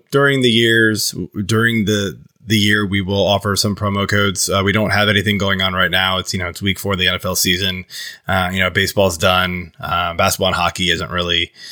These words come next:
anything that's driving memberships right now. So, uh, we don't even really put the, the content behind the paywall for those. Uh, but, uh, you know, once, once baseball gets big,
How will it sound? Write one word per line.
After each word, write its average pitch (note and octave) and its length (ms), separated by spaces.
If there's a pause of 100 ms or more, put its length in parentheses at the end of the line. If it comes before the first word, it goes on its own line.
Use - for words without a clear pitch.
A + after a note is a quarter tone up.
(200)
anything F#2+ 300
that's F2+ 140
driving E2+ 400
memberships E2+ 420
right E2+ 120
now. E2+ 180
So, F2 300 (180)
uh, E2 180
we F2+ 80
don't F2 140
even - 200
really E2+ 200
put - 260 (120)
the, E2+ 280
the E2+ 140
content E2+ 420
behind E2 300
the D#2+ 40
paywall E2+ 320
for F#2+ 120
those. E2 280 (400)
Uh, E2+ 260
but, E2+ 360 (480)
uh, E2+ 300
you G2+ 100
know, F2+ 240
once, A2+ 480
once G#2 220
baseball A#2+ 440
gets G#2 280
big, G#2+ 260